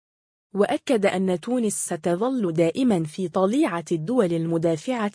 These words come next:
عن حقوق الإنسان في إطار سيادتها الوطنية واستقلال قرارها.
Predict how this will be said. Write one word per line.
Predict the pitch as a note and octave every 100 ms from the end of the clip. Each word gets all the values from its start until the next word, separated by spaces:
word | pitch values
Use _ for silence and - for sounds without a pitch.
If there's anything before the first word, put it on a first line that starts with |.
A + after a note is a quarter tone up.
| G3+
عن | F3 E3+ D#3
حقوق | D3+ - - -
الإنسان | D3+ D#3 D#3 D#3 A3+ A#3 A#3 A#3+ _ _
في | - G3+ F3+ E3+
إطار | D3+ C4 B3+ G3+
سيادتها | - F3 D#3+ D#3 A#3 A#3+ G3 E3
الوطنية | D#3 D#3 D#3 D#3 G#3+ A3 A#3 A#3 - _
واستقلال | F3+ F3 - E3 D#3+ G#3+ B3 A#3 A3
قرارها. | - G#3 B3+ G3+ D#3 D3+ D3+ C#3+